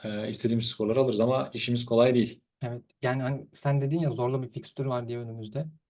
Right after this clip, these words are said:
Speaker 2: Ya aslında lig zorda olduğu için hep önümüzdeki haftalarda da yine bu zorlu fikstür olacak. Yani mesela Karagümrük deplasmanı.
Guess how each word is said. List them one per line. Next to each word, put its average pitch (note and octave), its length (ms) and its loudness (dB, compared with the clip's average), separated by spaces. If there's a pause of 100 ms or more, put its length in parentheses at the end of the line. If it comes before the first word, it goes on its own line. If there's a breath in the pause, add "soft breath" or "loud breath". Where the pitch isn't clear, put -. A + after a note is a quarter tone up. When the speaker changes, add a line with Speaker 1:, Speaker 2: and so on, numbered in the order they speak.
(100)
Speaker 2:
Ya A#2 100 -4
aslında C#3 300 2
lig C#3 180 2
zorda C#3+ 320 4
olduğu D#3 240 4
için D#3+ 380 0 (220)
hep C3+ 160 -4
önümüzdeki C#3 480 2
haftalarda C#3+ 500 2
da D#3+ 40 -2
yine B2+ 220 -2
bu B2+ 80 -2
zorlu B2+ 300 0
fikstür - 400 -8
olacak. C3 360 -2 (500)
Yani A#2+ 80 -4
mesela B2 240 -6
Karagümrük C3 560 0
deplasmanı. B2 680 -4